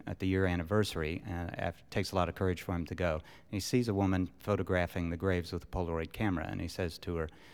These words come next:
"What are you doing here?" And she says, "I'm not ready to talk to you yet." Uh, after that, he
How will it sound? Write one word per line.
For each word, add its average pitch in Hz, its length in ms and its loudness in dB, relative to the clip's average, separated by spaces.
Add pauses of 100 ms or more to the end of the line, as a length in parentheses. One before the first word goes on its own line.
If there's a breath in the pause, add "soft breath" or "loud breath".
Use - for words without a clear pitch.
(240 loud breath)
"What 98 140 2
are 95 40 4
you 92 120 4
doing 98 320 6
here?" 80 280 -6
And 85 140 -4
she 87 220 -6
says, 85 520 -4
"I'm 87 200 -2
not 95 180 4
ready 90 220 2
to 82 100 -4
talk - 300 4
to 80 100 -6
you 73 120 -6
yet." - 280 -6 (560 loud breath)
Uh, 87 320 2 (180)
after 113 320 4
that, 87 240 2
he 87 240 -2